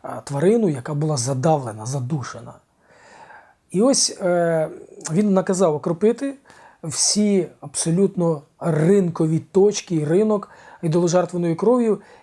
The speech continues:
Відповідно, просто залишив християн з одної сторони без їжі, а з іншої сторони, якби християни, е, з'їли цю ідоложертвену, м, їжу, то їх би звинуватили в тому, що вони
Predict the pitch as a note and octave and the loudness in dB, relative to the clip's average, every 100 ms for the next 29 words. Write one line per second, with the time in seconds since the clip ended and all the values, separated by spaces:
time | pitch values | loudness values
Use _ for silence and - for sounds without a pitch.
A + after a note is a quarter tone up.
0 | _ C3+ E3 G#3 G3+ C4+ A#3 A3 G#3 _ | _ -4 0 0 2 4 4 4 0 _
1 | A3+ A3+ G3+ D#3 D#3 F#3 F3+ - C4+ D#4+ | 0 2 0 2 2 2 0 -2 -2 -2
2 | B3+ A#3 - - G#3+ G3 C#3+ - _ _ | -2 -2 -2 0 2 2 -2 -10 _ _
3 | C3 F3 A3 G3+ - D#3+ C#3+ C#3+ F#3+ F#3+ | -2 2 4 4 2 -4 0 2 2 4
4 | A#3 A#3+ C#4 - D#3 C4+ C#4 B3 B3 A#3 | 2 0 -4 -2 0 0 0 0 2 2
5 | G3 F3 F#3+ G3 - G3+ F#3+ F3 - - | 4 0 0 -4 2 2 2 -2 -8 -20
6 | - E3+ E3 D#3+ D#3 D3 A#2+ C#3+ G3 F3 | -14 -6 -2 -2 0 0 2 4 6 6
7 | C3 G2+ - A#2 A#2+ C#3+ D#3+ E3 F3+ F3+ | 2 -8 -12 -10 -10 -4 -2 2 2 2
8 | E3+ D#3 D3 C#3 E3 D3 C#3 B3 G#3 G3 | 0 -6 -6 -6 -4 -4 0 2 4 2
9 | - - _ D3+ D3 G3+ F#3 D#3+ F3+ F#3+ | 0 -20 _ -2 0 2 2 2 0 2
10 | G#3 E3+ D#3 G3 G3+ F#3 D3+ D#3+ F#3+ | 2 0 -2 -2 -2 -4 -6 -4 -4